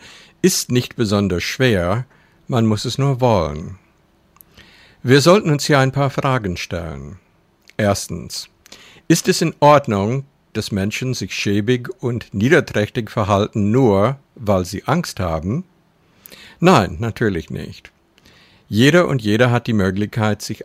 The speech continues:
anständig und zivilisiert zu verhalten, auch wenn er oder sie Angst hat. Diesen Anspruch dürfen wir als Gesellschaft auch nicht aufgeben.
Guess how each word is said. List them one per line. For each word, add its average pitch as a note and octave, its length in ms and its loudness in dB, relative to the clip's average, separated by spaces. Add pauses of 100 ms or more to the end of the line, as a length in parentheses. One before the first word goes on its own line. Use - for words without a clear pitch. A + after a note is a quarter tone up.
anständig A#2 800 -2
und A2+ 300 -4
zivilisiert G2 640 -2
zu C#3 140 -4
verhalten, G2 720 -2 (380)
auch F#2+ 300 2
wenn C3 200 0
er B2 400 4
oder C3 240 2
sie B2 300 -4
Angst C3+ 340 0
hat. E2 300 -8 (720)
Diesen B2+ 260 0
Anspruch - 580 0
dürfen A#2 460 -2
wir A#2 220 2
als - 240 -2
Gesellschaft F#2+ 800 -4
auch F2+ 240 -4
nicht A2+ 220 -6
aufgeben. F#2+ 720 -6